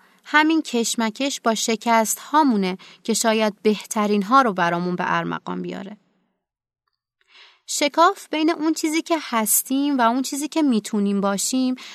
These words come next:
همون جاییه که توی اون آرمان شهرها به تصویر کشیده می‌شن. آثار ادبی آرمان شهری در حد اعلای خودشون می‌تونن سندی باشن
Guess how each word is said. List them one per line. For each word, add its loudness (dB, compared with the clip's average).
همون 6
جاییه 0
که -4
توی -2
اون -2
آرمان 4
شهرها 2
به 0
تصویر -6
کشیده -10
می‌شن. -12
آثار 6
ادبی 2
آرمان 2
شهری -4
در 4
حد 2
اعلای 4
خودشون -2
می‌تونن 0
سندی 2
باشن -2